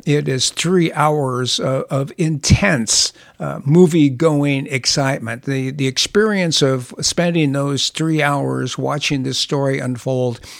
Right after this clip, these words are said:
is, uh, something that I haven't felt in a long, long time, perhaps never to this level of emotion. Um, uh, I was wanting to, to laugh at times out loud. I was wanting to clap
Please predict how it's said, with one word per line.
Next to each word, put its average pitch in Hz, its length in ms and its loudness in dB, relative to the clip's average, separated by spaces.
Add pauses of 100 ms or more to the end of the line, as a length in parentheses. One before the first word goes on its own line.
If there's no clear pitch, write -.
is, 135 480 -2
uh, 139 220 -2
something 147 560 0
that 131 260 -4
I 143 140 0
haven't 127 400 -4
felt 131 400 -2 (180)
in 139 220 0
a 127 220 -2
long, 123 680 0
long 123 300 -4
time, 120 260 -4
perhaps 143 480 -4
never 156 400 0
to - 180 -6
this 135 280 -4 (260)
level 135 580 2
of 127 180 -4
emotion. 123 580 -4 (540)
Um, 139 400 0
uh, - 20 -6
I 156 380 2
was 170 500 4 (160)
wanting 160 800 0
to, 135 560 -2 (260)
to 131 220 -2
laugh 147 400 0
at 165 100 -6
times 170 380 -2
out 139 220 -2
loud. 180 360 -2
I 151 60 -4
was 135 240 -6
wanting 131 360 -4
to 117 100 -8
clap 170 580 -4